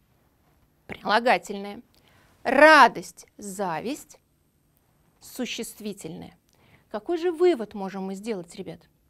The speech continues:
Антонимы встречаются в любой части речи. Закончите, пожалуйста, пословицу, подобрав нужный антоним.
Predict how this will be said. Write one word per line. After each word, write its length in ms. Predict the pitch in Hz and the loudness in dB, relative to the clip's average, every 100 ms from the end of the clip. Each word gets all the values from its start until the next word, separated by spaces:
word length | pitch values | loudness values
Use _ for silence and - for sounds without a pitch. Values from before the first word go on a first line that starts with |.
| _ _ _ _ _ _ _ _ _ _ _ _ | _ _ _ _ _ _ _ _ _ _ _ _
Антонимы 760 | - 202 190 - 294 330 220 175 _ _ | -12 -12 -10 -6 -4 -4 -6 -12 _ _
встречаются 920 | - - 226 - 262 214 180 - - _ _ - | -18 -12 -10 -10 -10 -8 -10 -16 -20 _ _ -8
в 80 | |
любой 800 | 240 277 339 220 220 190 185 262 _ _ _ | -4 -2 -2 -4 -10 -8 -8 -10 _ _ _
части 720 | - 240 180 170 - - 220 _ _ _ | -10 -8 -8 -10 -18 -20 -20 _ _ _
речи. 500 | 214 208 185 - - _ _ _ _ _ _ _ _ _ _ _ _ _ _ _ _ | -12 -12 -12 -14 -16 _ _ _ _ _ _ _ _ _ _ _ _ _ _ _ _
Закончите, 680 | - 427 415 349 233 208 220 | -4 -2 2 0 0 -8 -8
пожалуйста, 640 | 226 240 254 190 190 - _ | -4 -2 -2 -4 -12 -20 _
пословицу, 680 | 202 196 269 403 466 - - _ | -14 -12 -6 -4 -4 -6 -16 _
подобрав 640 | - 220 214 196 240 381 453 _ _ | -14 -10 -10 -8 -4 -4 -6 _ _
нужный 580 | 214 262 320 262 233 - | -6 -4 -4 -4 -10 -8
антоним. 600 | 240 254 247 240 190 175 | -6 -6 -6 -8 -8 -16